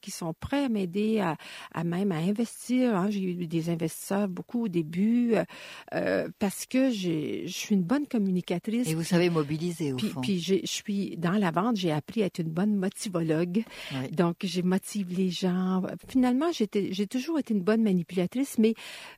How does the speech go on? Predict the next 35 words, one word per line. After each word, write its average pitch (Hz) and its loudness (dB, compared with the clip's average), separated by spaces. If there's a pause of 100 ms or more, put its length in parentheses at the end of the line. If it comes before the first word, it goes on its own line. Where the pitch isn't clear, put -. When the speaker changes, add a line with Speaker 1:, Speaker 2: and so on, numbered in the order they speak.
Speaker 1:
pour 262 2
moi, 302 4
c'est - 0
important 220 0
que 269 0
tout 269 4
le 254 6
monde 294 4
soit 208 2
gagnant-gagnant. 170 2
C'est - 2
pas, 285 4
moi, 214 4
je 233 0
manipule, 214 4
l'autre 214 4
est 196 4
perdant, 180 0
puis 208 -2
moi, 170 0
je - -6
suis 160 -6
gagnante. 147 0
Speaker 2:
Mais 208 -2
moi, 277 4
j'appelle 226 2
pas 220 0
ça 240 -4
de 226 0
la 190 2
manipulation, 156 -2
j'appelle 147 -4
ça 196 -4
de 147 -6
l'influence, 147 -4